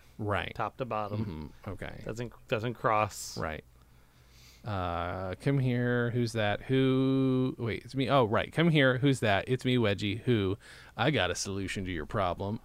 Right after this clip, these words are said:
Speaker 1: <laughs> Boy, oh boy, does that, that Wedgie looks terrible. Uh, "What is it?" And then it's a box of synthetic cheese. And he says, "Synthetic cheese." Uh, Fred then
Speaker 2: That looks like you.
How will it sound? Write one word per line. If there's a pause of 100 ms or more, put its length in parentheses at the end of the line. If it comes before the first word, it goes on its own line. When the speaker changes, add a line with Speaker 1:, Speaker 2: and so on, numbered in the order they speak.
(100)
Speaker 1:
<laughs>
Boy,
oh
boy,
does
that,
that
Wedgie
looks
terrible. (400)
Uh, (580)
"What
is
it?" (200)
And
then
it's
a
box
of
synthetic
cheese. (160)
And
he
says,
"Synthetic
cheese." (840)
Uh,
Fred
then
Speaker 2:
That
looks
like
you.